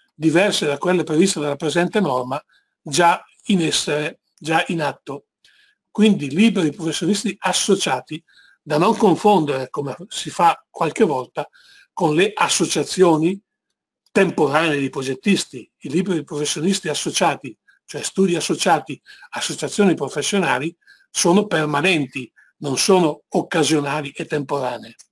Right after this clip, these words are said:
Società di professionisti, di cui è l'articolo due del decreto ministeriale dueseitré, sono società costituite esclusivamente da liberi professionisti, anche se multidisciplinari,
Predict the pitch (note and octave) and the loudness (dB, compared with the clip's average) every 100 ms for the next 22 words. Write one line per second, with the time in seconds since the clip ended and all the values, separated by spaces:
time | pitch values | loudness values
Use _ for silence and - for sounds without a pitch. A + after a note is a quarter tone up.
0 | _ _ _ - _ - - _ _ _ | _ _ _ -20 _ -20 -20 _ _ _
1 | _ _ - G#3+ G3+ F#3+ G3+ G3 E3+ D#3 | _ _ 0 2 2 2 2 2 0 0
2 | D3+ D3 C#3+ - - B3+ - _ _ _ | -2 -4 -8 -10 -4 -4 -4 _ _ _
3 | C#3 - F3+ D3+ C3+ D#3 C3 D3 C#3 C#3+ | -16 -6 -6 -4 -6 -8 -6 -6 -4 -4
4 | C3 F#3+ - _ _ - C#3+ C3+ E3 D#3+ | -4 -8 -14 _ _ -10 -8 -4 -4 -4
5 | C#3+ D3 C#3+ D3 D3 D3 D3 - _ - | -8 -8 -6 -6 -4 -4 -4 -10 _ -6
6 | D#3 C#3+ F#3+ G3 C#3+ C#3+ G3+ _ - - | -4 -2 -2 -2 -6 -8 -12 _ -20 -20
7 | - _ _ - - B3 G#3+ A3+ G#3+ - | -20 _ _ -2 4 6 4 2 0 0
8 | A#3 A#3+ A3 C4 G3+ F#3 A#3+ - - A#3+ | 0 0 0 0 0 0 -2 -8 -2 0
9 | A#3 - G#3 D#3 G#3+ A3 G#3+ D3+ C#3 B2+ | 0 2 2 6 6 6 4 2 -2 -4
10 | F3 A#3 _ _ D3+ D#3+ G3+ - F3 D#3+ | -8 -10 _ _ -2 0 0 -4 -2 4
11 | G3+ G3 F#3+ F#3+ F#3 C#3+ D#3+ D#3+ D3+ D3 | 4 4 0 0 -4 -2 -4 -2 -2 -4
12 | - D3+ - _ _ - A3+ A3+ F#3+ - | -4 -12 -14 _ _ 0 0 0 -2 2
13 | G3 G3 F3+ G#3+ G3+ E3 D3 - D3+ G3 | 2 2 4 4 4 -2 -4 -8 -6 -2
14 | F3 C#3 D3 C4 | -2 -2 -4 -6